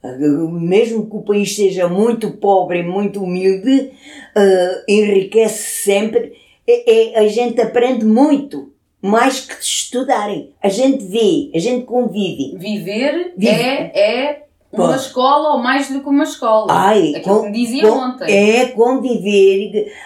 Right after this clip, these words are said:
Speaker 1: a maneira. Eu nunca tive pejo em entrar em qualquer lado, eh, nunca me repugnou. Tava limpo, tava limpo. Não, era, o, o chão é terra, é terra, tava barridinho.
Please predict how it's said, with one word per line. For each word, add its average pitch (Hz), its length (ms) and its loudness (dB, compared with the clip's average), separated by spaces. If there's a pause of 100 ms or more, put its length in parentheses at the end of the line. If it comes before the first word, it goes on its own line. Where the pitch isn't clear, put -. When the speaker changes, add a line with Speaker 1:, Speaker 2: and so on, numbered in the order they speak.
(100)
Speaker 1:
a 202 80 2
maneira. 226 1000 4
Eu 262 140 2
nunca 277 400 4
tive 190 760 -6 (220)
pejo 240 520 0
em 208 680 -4 (100)
entrar 240 520 0
em 220 120 0
qualquer 220 440 0
lado, 208 640 2 (320)
eh, 226 160 0
nunca 240 320 2
me 226 100 -2 (100)
repugnou. 208 920 0 (600)
Tava 247 280 2
limpo, 277 360 4
tava 240 220 0
limpo. 196 460 0 (920)
Não, 214 640 0 (180)
era, 208 560 0
o, 180 760 -6
o - 40 -6
chão 208 300 -2
é 190 300 0
terra, 247 440 0
é 233 220 0
terra, 240 480 -2
tava 220 320 2
barridinho. 196 760 -2